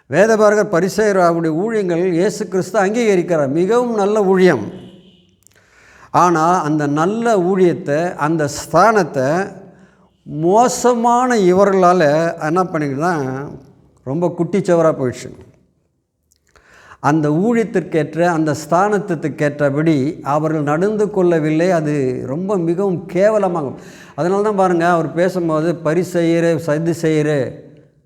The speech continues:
உங்களுக்கு ஐயோ, வேதபாரகரே, உங்களுக்கு ஐயோ." ஐயோன்னு தமிழ்ல சொல்லுறது என்ன தெரியுமா? "உங்களுக்கு கேடு வரும்." இப்படி ஒரு கடிந்து கொள்ளுதல் எந்த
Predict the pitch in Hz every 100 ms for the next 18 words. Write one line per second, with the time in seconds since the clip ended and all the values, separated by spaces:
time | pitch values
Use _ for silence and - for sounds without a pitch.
0 | _ _ 143 165 165 151 147 139 165 147
1 | 131 170 170 156 151 151 151 147 143 131
2 | 139 156 147 131 - 139 175 208 202 170
3 | 156 185 180 156 123 - - - 160 160
4 | 143 139 147 165 160 160 156 147 156 143
5 | 135 180 208 202 175 147 127 98 - -
6 | - _ _ _ _ _ _ _ _ -
7 | 135 156 147 - 139 170 220 - 208 190
8 | 180 180 135 - - - - 131 160